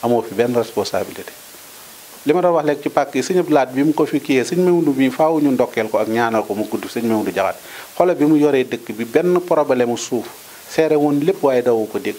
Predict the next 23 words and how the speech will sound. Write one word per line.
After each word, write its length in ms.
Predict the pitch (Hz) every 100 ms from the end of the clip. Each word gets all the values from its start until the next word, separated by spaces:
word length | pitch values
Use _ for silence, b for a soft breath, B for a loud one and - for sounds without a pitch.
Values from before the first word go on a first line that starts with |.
| B B B -
Amul 260 | 160 175 156
benn 320 | 131 175 180
pàkk 300 | - 170 -
boo 120 | 147
xam 140 | 143 127
ne 80 |
naa 180 | 127 127
moo 140 | 123 127
ko 120 | 127
jaay 280 | 117 127 123
wala 220 | 120 120
moo 180 | 120 120
indi 180 | - 117
ay 120 | 107
problème. 420 | 107 110 101 92 90 B B B -
Waaye 100 | 123
chef 220 | 123 143
de 60 | 139
village 280 | 139 131 127
yenn 160 | 127 127
yi 80 | 127
nga 120 | 131
gis 220 | 123